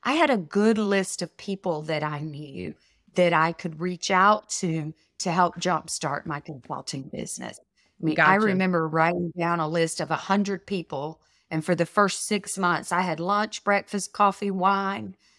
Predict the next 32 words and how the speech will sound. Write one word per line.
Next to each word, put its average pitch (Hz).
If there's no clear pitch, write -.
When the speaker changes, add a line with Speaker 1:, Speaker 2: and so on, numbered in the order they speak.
Speaker 1:
whatever 196
you 196
needed 185
to 180
have 170
for 170
somebody 170
so 170
that 165
I 165
could -
tell 202
them 165
what 170
I 156
was 151
doing. 226
And 160
that 160
word 180
of 165
mouth 165
really 170
kicked -
off 147
my 143
business. -
So 180
having 208
that, 160
you 123
know, 185